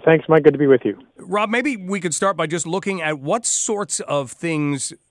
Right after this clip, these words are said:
Speaker 2: are being addressed over the next month and a bit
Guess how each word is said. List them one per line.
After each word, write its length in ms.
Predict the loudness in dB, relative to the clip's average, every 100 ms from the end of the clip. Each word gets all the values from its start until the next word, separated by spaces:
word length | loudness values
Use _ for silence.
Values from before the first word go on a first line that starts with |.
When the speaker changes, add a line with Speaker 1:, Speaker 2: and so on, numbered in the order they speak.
| _ -6
Speaker 2:
are 160 | -2 -2
being 400 | -2 -2 0 -2
addressed 640 | -2 -2 -2 -2 -6 -10 -8
over 600 | -4 -4 -2 -2 -2 -4
the 320 | -8 -8 -4
next 380 | -2 -4 -8 -8
month 500 | -4 -2 -2 -4 -10
and 260 | -6 -4 -4
a 60 | -6
bit 360 | -6 -6 -8